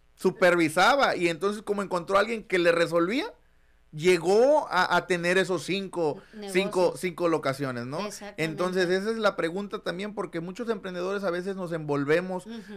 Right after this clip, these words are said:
Speaker 1: ¿no? En el trabajo día a día, día a
Speaker 2: Ujú.
Speaker 1: día, y entonces deja uno de pensar que es para lo que uno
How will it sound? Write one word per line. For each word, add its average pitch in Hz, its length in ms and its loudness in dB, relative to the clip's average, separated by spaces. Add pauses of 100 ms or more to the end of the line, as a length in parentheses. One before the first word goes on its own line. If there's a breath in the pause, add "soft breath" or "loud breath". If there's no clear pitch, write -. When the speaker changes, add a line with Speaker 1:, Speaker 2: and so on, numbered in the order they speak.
Speaker 1:
¿no? 160 340 -2
En 151 180 -2
el 147 160 -2
trabajo 165 640 2
día 175 340 2
a 180 60 6
día, 175 460 0
día 185 380 0
a - 20 4
Speaker 2:
Ujú. 170 80 0
Speaker 1:
día, 196 300 -2 (300 soft breath)
y 170 100 -2
entonces 185 420 -2
deja 208 320 2
uno 214 340 0
de 196 120 -2
pensar 156 680 -4
que 165 160 -2
es 175 80 -4
para 175 280 2
lo 151 200 -2
que 147 80 -8
uno 170 460 -2